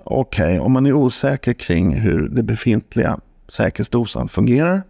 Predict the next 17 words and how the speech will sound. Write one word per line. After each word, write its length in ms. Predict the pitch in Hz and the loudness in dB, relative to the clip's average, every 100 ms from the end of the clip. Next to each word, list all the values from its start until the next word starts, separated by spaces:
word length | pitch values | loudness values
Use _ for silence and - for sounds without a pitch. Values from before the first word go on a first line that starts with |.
| - _ - _ - | -16 _ -20 _ -4
eller 220 | 110 98 | 0 2
det 100 | 98 | 2
befintliga 600 | 104 - 117 120 - 73 | 0 0 2 0 0 0
bank-I 400 | 80 80 - 143 | 0 -2 0 0
D 120 | 147 | 0
fungerar, 560 | 113 80 69 60 65 98 - _ _ _ _ | 0 -2 -2 -2 -4 -6 -10 _ _ _ _
på 100 | - | -2
vilket 420 | 123 139 143 - - | 2 2 2 -2 -2
sätt 340 | - 87 _ | 0 -2 _
blir 200 | - 104 | 0 2
den 180 | 76 110 | 2 0
kundgruppen 640 | - 95 113 117 - 113 | 2 0 2 0 0 -4
säkrare 680 | - 107 - - 120 110 117 - - | -2 -2 -4 -4 -2 -2 -4 -8 -4
genom 260 | 120 117 | 0 0
att 140 | 117 - | -2 -2
ge 120 | 120 | -2
dem 200 | 120 | -2